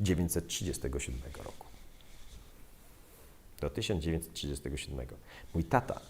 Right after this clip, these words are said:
urodził się trzynaście lat wcześniej. Jak mój tata miał trzynaście lat, to dopiero wtedy mógł swobodnie zacząć czytać Biblię, bo wcześniej była na indeksie ksiąg zakazanych.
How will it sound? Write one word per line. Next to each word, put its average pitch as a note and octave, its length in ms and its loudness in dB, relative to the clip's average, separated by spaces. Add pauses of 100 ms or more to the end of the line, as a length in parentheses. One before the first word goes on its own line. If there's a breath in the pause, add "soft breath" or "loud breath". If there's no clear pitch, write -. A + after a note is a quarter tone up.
(640 loud breath)
urodził E2 400 6
się - 140 -4 (420)
trzynaście - 500 2
lat C#2 160 -2
wcześniej. - 420 -6 (1900)
Jak F#2 100 6
mój A2+ 140 8
tata A#2+ 220 10
miał F#2 180 8
trzynaście G2+ 500 4
lat, - 340 6 (880)
to G2+ 100 8
dopiero G2+ 320 10
wtedy B2+ 400 6 (220)
mógł A2 240 6 (100)
swobodnie F#2 580 4
zacząć E2 320 2
czytać - 320 2
Biblię, A2+ 400 4
bo G2+ 60 4
wcześniej A2 340 4
była F2+ 200 6
na G2 80 6
indeksie D#2 380 0
ksiąg C#2+ 260 -2
zakazanych. E2+ 600 2